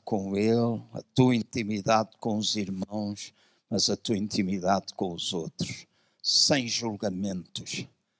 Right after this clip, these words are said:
sem apontar de dedos, sem pegarem pedras dispostos a atirar pedras para os outros.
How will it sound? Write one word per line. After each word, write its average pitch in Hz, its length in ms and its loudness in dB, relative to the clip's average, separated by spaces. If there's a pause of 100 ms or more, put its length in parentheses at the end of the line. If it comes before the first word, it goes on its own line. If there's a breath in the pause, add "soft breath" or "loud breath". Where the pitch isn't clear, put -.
(340)
sem 127 440 0
apontar 107 680 4
de 101 160 0 (160)
dedos, 101 640 0 (260 loud breath)
sem 135 440 8
pegarem 120 760 2 (120)
pedras 117 560 4
dispostos 117 1120 2
a 107 140 6
atirar 107 680 2 (160)
pedras 113 460 2
para - 200 2
os 107 240 0
outros. - 680 -6